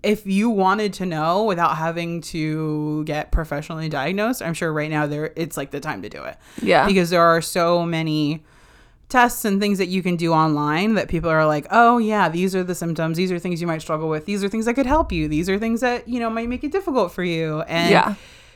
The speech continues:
Speaker 1: even if you don't have, like, a full-fledged diagnosis, like, maybe some of those tips could help.
Speaker 2: Yeah, I'm sure.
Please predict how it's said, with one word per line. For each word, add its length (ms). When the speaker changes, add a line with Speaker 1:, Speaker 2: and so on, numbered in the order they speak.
Speaker 1:
even 220
if 120
you 40
don't 160
have, 120
like, 140
a 80
full-fledged 580
diagnosis, 680
like, 140
maybe 220
some 160
of 80
those 140
tips 220
could 180
help. 420
Speaker 2:
Yeah, 520
I'm 160
sure. 420